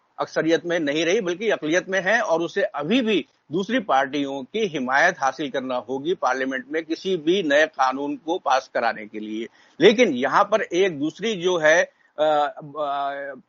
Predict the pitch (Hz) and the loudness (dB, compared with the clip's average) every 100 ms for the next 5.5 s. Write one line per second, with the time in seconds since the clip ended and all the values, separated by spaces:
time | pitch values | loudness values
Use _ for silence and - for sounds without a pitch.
0 | _ 160 - 240 208 208 220 180 - 165 | _ -18 -10 -8 -4 -2 -4 -6 -10 -4
1 | 147 180 208 156 151 143 135 143 135 113 | 0 2 4 4 4 0 2 2 2 -2
2 | 123 135 127 185 _ _ - 170 160 254 | -2 0 0 -4 _ _ -2 0 0 2
3 | 208 190 180 175 170 180 - 135 156 208 | 2 2 0 -2 -2 -2 2 4 4 0
4 | 160 131 110 117 - _ _ - 143 175 | 0 -2 -4 -4 -4 _ _ -16 -12 -12
5 | - 202 202 202 - | 0 6 8 8 4